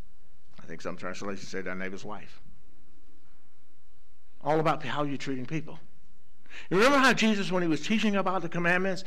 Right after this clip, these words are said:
he said, "There's really just two. All the others hinge on these two." Love God was commandment number one, wasn't it?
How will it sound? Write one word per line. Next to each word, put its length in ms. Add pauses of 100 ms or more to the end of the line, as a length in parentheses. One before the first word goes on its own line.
(180)
he 80
said, 400 (320)
"There's 220
really 240
just 240
two. 360 (1500)
All 180
the 160
others 240
hinge 460
on 200
these 220
two." 220 (2000)
Love 280
God 380 (1300)
was 140
commandment 400
number 180
one, 260
wasn't 280
it? 120